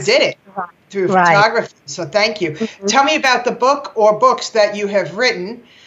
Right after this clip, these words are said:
Speaker 1: Um, tell me about those, 'cause you're also an author.
Speaker 2: Right. So the way I started writing, I started speaking, was that most of my clients are business owners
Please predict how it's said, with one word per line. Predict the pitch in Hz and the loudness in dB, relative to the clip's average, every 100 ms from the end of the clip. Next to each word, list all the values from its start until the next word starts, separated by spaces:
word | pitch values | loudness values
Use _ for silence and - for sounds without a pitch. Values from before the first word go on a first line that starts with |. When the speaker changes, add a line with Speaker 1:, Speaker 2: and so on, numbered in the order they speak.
| - | -12
Speaker 1:
Um, | - 196 190 185 185 143 | -2 2 2 2 0 -4
tell | 208 | -2
me | 214 202 | 0 2
about | 202 202 | 2 2
those, | 269 320 208 143 - - - _ | 4 4 4 -2 -10 -12 -16 _
'cause | - 196 | -4 -2
you're | 202 185 | 2 4
also | 190 196 202 | 4 2 2
an | 180 | 4
author. | 226 294 - - - _ _ _ _ - | 4 4 0 -8 -12 _ _ _ _ 2
Speaker 2:
Right. | 247 277 - 180 - | 6 8 8 6 2
So | - 302 | 2 4
the | 294 | 6
way | 240 302 370 381 - | 6 6 6 6 4
I | 277 269 269 262 269 - _ _ _ - - | 4 4 6 6 4 -2 _ _ _ -20 -16
started | - - 294 285 285 277 | -14 0 4 6 6 4
writing, | 233 240 247 254 262 254 | 2 4 6 6 6 4
I | 220 | 2
started | 208 - 254 247 240 | -2 0 4 6 4
speaking, | - - 262 254 240 208 208 _ _ _ _ - | 0 -2 -2 0 -2 -2 -6 _ _ _ _ 2
was | 247 240 | 2 4
that | - 233 - | 2 2 2
most | 240 240 269 - | 2 4 4 2
of | 359 | 2
my | 311 277 | 4 2
clients | 277 - 220 196 175 175 - | 0 0 2 4 0 -4 -4
are | 202 185 | -4 -2
business | 233 220 269 226 | 0 2 4 4
owners | 214 185 180 180 208 - | 6 4 4 0 -2 -4